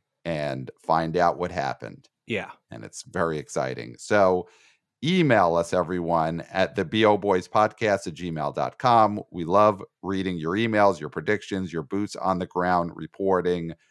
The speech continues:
Speaker 1: the B O Boys Podcast at gmail dot com. Watch us on YouTube.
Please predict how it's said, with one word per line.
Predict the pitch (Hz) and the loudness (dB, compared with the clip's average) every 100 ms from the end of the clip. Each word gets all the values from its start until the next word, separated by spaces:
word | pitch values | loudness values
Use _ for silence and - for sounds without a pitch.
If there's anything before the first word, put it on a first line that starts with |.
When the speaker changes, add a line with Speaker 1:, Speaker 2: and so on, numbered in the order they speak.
| _ _ 101 | _ _ -6
Speaker 1:
the | 90 | -4
B | 101 98 | 2 4
O | 95 | 4
Boys | 90 90 87 | 2 0 0
Podcast | 95 85 - 87 78 76 | 0 0 0 -4 -4 -8
at | |
gmail | - 82 76 69 73 | -10 -8 -6 -6 -4
dot | 69 - | -6 0
com. | 113 104 95 92 _ _ _ _ _ | 4 4 4 -2 _ _ _ _ _
Watch | 104 127 127 - | 4 4 4 2
us | 80 - - | -2 -2 0
on | 104 113 101 73 - _ | 4 6 6 2 -8 _
YouTube. | 98 107 - 85 69 64 | -2 -2 -4 -6 -6 -10